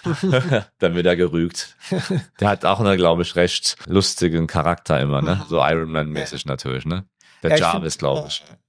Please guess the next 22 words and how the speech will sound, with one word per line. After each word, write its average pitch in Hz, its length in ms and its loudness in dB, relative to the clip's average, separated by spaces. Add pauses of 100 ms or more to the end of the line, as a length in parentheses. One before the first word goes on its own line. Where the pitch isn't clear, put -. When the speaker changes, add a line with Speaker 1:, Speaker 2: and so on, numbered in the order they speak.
(140)
Speaker 2:
äh, 208 80 -14
diese 156 240 -2
Filme 214 380 4
sind 180 160 0
da 170 80 2
echt 185 280 -4
immer 165 400 0 (340)
eine 180 80 -10
große, 160 680 -2
äh, 156 260 -6
Inspirationsquelle. 151 1120 -4
Speaker 1:
Mhm. 139 100 -12 (520)
Speaker 2:
Die 170 80 0
Miriam 220 400 4
hat 190 140 0
mich 185 100 0
ja 196 80 2
eigentlich 175 260 0
hier 196 100 0
dazu 196 300 0
hergebracht, 190 840 -2
ähm, 156 360 -10